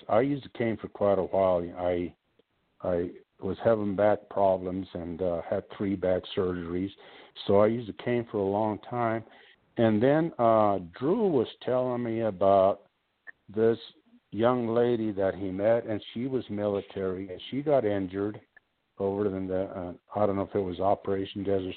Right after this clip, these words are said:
Storm or one of those, and he asked me if I'd make a cane for her, and I said, "Sure." So I made a cane, and, you know, he really liked it, and so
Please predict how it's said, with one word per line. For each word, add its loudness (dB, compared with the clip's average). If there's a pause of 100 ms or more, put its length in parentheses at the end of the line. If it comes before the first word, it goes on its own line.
(100)
Storm -4
or 0
one 2
of -2
those, 4 (760)
and 4 (320)
he 6
asked 2
me -2
if -4
I'd 2
make -6
a -2
cane -2
for -2
her, -8 (260)
and -2
I -2
said, 0 (160)
"Sure." 2 (840)
So 2
I 6
made 0
a 0
cane, -4
and, -2
you -2
know, -2
he -2
really 0
liked 2
it, -6
and -4 (120)
so 0